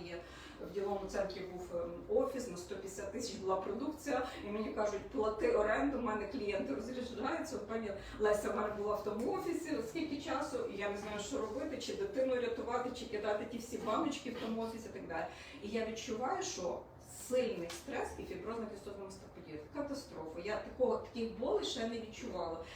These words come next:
І я розумію, що на тому фоні я повинна знов зробити У З Д. І коли я роблю У З Д, вони таких розмірів стали, що в мене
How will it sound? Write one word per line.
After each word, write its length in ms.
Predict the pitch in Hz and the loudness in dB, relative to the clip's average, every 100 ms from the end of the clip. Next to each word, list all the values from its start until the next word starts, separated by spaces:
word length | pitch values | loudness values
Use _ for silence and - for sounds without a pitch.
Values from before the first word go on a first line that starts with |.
| - | -6
І 40 | 208 | 2
я 160 | 240 | 4
розумію, 300 | 254 269 285 | 4 6 4
що 140 | 277 233 | 4 0
на 100 | 220 | -2
тому 240 | 247 226 - | 0 -2 0
фоні 180 | 311 381 | 0 2
я 80 | - | 2
повинна 380 | 214 233 262 208 | 0 0 2 0
знов 320 | 208 269 - | 0 0 0
зробити 600 | 202 196 240 247 240 - - - 233 | -2 0 0 0 -2 -4 -8 -10 -4
У 80 | |
З 100 | 226 | 0
Д. 380 | 214 - 180 - - - | 0 0 -2 -6 -8 -10
І 60 | 196 | -8
коли 280 | - 247 254 | -2 0 2
я 220 | 233 208 | 4 4
роблю 300 | 214 214 196 202 | 2 -2 -4 -4
У 40 | 180 | -4
З 80 | |
Д, 380 | 190 185 269 - - - - - - - - 180 | -4 -2 0 0 -2 -12 -16 -16 -16 -16 -10 0
вони 280 | 214 277 | 2 4
таких 600 | - - - - 277 311 | 2 -2 -6 -4 0 2
розмірів 500 | 285 208 208 185 190 | 4 4 4 0 -2
стали, 400 | - - 196 175 | -6 -6 -4 -2
що 140 | 170 185 | -4 -4
в 60 | |
мене 220 | 226 254 | 0 0